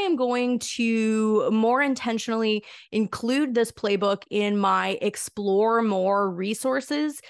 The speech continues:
that I often curate for win time at the end of a session or meetings.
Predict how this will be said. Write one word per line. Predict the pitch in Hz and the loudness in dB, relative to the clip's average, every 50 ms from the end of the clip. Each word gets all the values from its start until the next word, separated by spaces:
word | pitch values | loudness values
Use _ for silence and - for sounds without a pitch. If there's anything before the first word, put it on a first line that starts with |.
| - - - _ - | -20 -20 -20 _ -2
that | 226 | 0
I | 220 214 202 | 0 2 2
often | 180 208 208 - 233 220 208 | 0 0 0 0 -4 -4 -4
curate | - - 226 214 202 202 202 196 196 190 - | -2 -2 0 2 2 2 2 2 2 0 -2
for | - - 214 190 190 190 190 | -4 -2 0 2 2 2 0
win | 196 190 226 247 277 285 285 277 277 277 | 0 2 2 2 4 4 2 2 0 0
time | - - 262 254 247 247 240 240 240 | 0 0 0 0 0 0 0 -2 0
at | 226 196 - | -2 -4 -4
the | - 196 | -4 -6
end | - 196 196 | -4 -4 -4
of | 180 | -2
a | 190 185 | -4 -4
session | - - 180 185 - - 202 190 185 185 | -2 -2 -2 -2 -2 -4 -4 -2 -2 -4
or | - - 175 175 175 175 | -4 -4 -4 -2 -2 -2
meetings. | 175 175 185 185 190 190 175 170 156 160 170 180 190 | -2 -4 -4 -2 -2 -2 -2 -4 -4 -4 -6 -8 -10